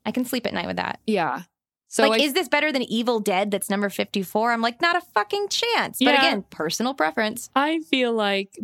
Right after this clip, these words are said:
Speaker 2: this could go between Evil Dead and Insidious for me.
Speaker 1: You like this better than Insidious?
Speaker 2: No, but I feel like it did more for movies and cinema in general. So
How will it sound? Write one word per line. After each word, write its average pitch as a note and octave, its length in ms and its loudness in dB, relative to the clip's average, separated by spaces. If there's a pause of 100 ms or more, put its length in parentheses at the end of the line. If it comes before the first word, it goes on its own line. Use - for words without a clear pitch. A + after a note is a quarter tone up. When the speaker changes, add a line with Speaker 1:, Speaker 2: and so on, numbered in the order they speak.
Speaker 2:
this G#3+ 220 0
could G#3 280 -2
go E3+ 560 0
between G3 340 0
Evil F#3 260 -2
Dead E3+ 220 0
and E3 100 -6
Insidious D#3+ 560 -4
for - 140 -8
me. - 260 -8 (380)
Speaker 1:
You G3 80 0
like G#3+ 100 -2
this C4 180 -2
better F3+ 320 -4
than F#3+ 140 -2
Insidious? F3 800 -4 (180)
Speaker 2:
No, C4+ 300 2
but C4 100 2
I B3+ 80 2
feel C4+ 160 0
like A#3+ 140 0
it F#3+ 100 2
did F#3 180 0
more E3+ 360 -2
for E3+ 640 -2
movies E3+ 520 -2
and D#3+ 120 -4
cinema D#3+ 300 -2
in D#3 100 -4
general. D#3+ 460 -2
So D#3+ 460 -2